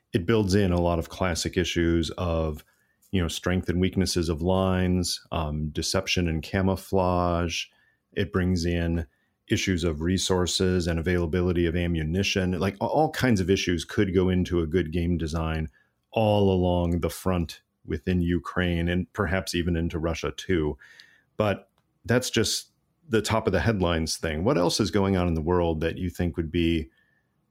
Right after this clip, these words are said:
a really fun game? Anything from, you know, the space race to issues having to do with cyber and misinformation.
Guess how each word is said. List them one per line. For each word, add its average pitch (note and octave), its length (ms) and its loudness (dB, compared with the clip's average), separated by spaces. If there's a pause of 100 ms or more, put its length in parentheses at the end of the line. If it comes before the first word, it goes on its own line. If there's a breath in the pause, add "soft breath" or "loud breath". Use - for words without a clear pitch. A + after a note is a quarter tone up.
(140)
a A2+ 80 -2
really E3+ 220 4
fun G2+ 360 2
game? D#2+ 440 0
Anything G#2+ 420 2
from, F2+ 460 0
you F#2+ 100 -2
know, D2+ 80 -4
the E2 100 -4
space - 520 0
race A#2 480 0 (480)
to F#2 260 0
issues F#2 320 -2
having F2+ 300 0
to F2+ 100 -4
do E2+ 160 0
with D#2+ 140 -2
cyber F#2+ 720 2
and D#2+ 380 -2
misinformation. F2+ 1080 0